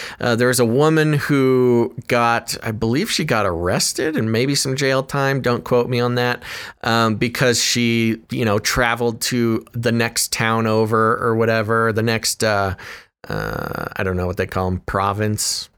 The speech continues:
or, or something over there, um, to visit her boyfriend or something, and get, police tracked her down and arrested her, I think. So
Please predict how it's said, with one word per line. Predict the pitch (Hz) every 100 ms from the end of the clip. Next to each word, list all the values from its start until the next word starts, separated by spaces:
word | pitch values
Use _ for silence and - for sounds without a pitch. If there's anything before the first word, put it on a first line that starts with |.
| -
or, | 113
or | 110 - - 98 95 -
something | - 110 110 110
over | 110
there, | 110 110 107 - - - -
um, | - 110 104 104
to | 117
visit | 107 127 123
her | 117 120
boyfriend | 107 120 123 - 120 117
or | 117
something, | - 113 107 117 113 110
and | 101 104 - - _ -
get, | 120 104 -
police | - 135 139 -
tracked | - - 139 120 -
her | 131
down | 120 123 123 123 123 123
and | 104 104 107 98 - -
arrested | 107 98 135 160 - 104
her, | 92 98
I |
think. | 87 - 98 -
So | - 101